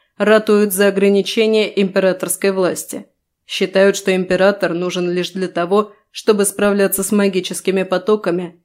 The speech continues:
и предотвращать стихийные бедствия, а управлять империей должен только Совет Министров. А самое главное, они мечтают решить проблему воспроизводства населения с помощью Земли.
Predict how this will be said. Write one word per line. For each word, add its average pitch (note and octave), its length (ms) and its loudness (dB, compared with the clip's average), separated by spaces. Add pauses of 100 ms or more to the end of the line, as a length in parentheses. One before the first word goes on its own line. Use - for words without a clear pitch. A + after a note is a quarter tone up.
и G#3 120 2
предотвращать G#3+ 800 0
стихийные G3 600 0
бедствия, E3 640 -6 (280)
а F#3+ 140 2
управлять F#3+ 500 0
империей F3+ 600 0
должен F3+ 540 -2
только G3 300 0
Совет F3+ 380 -2
Министров. F#3+ 680 -4 (440)
А F#3 140 -2
самое G3 440 2
главное, G3+ 640 0
они G#3 220 4
мечтают G3 560 0
решить F#3+ 420 -4
проблему F#3+ 500 0
воспроизводства F3+ 920 -2
населения F3+ 840 0 (140)
с - 160 -12
помощью F3 480 0
Земли. F#3 520 -2